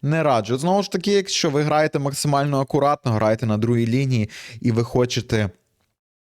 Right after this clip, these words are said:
е, трошечки покращити комфорт стрільби, в принципі, можете поставити. Але відмовлятися від загартування, ой, повірте, це не найкраща ідея,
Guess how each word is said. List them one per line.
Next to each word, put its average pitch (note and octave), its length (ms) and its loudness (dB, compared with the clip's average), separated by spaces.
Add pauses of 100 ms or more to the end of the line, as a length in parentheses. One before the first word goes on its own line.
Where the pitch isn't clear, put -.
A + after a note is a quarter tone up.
(120)
е, G2+ 580 2 (180)
трошечки B2 580 0
покращити A2+ 560 -2
комфорт C3+ 420 -2
стрільби, E3 420 0 (280)
в - 60 -20
принципі, D3+ 520 -2
можете A#2+ 500 0 (300)
поставити. A2 760 0
Але A#2 220 2
відмовлятися A#2 720 0
від A2 120 -2
загартування, A#2 760 0
ой, G#2+ 200 2
повірте, G2+ 520 -2
це C#3 200 -4
не B2 120 0
найкраща G#2 580 0
ідея, A#2 400 2